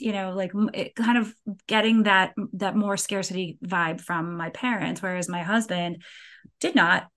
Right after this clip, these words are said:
And he still, you know, doesn't look at the prices of things and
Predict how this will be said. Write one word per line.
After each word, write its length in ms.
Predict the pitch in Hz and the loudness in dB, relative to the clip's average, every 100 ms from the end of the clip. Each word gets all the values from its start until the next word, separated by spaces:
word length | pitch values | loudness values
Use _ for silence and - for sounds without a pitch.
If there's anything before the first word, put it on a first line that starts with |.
| _ 240 | _ 4
And 520 | 226 202 202 196 196 | 6 6 4 2 -2
he 400 | - 254 247 233 | -2 2 4 4
still, 500 | 226 262 247 214 - | 4 4 4 4 2
you 100 | 208 | 0
know, 120 | 190 | -2
doesn't 340 | 190 196 202 | 0 0 0
look 140 | 208 190 | -2 -2
at 80 | 196 | -2
the 80 | |
prices 460 | 202 208 185 185 180 | 0 2 2 0 -4
of 100 | 190 | -4
things 560 | - 190 185 180 185 - | -2 -2 -2 -4 -6 -4
and 460 | 196 185 175 180 | -4 -2 -2 -4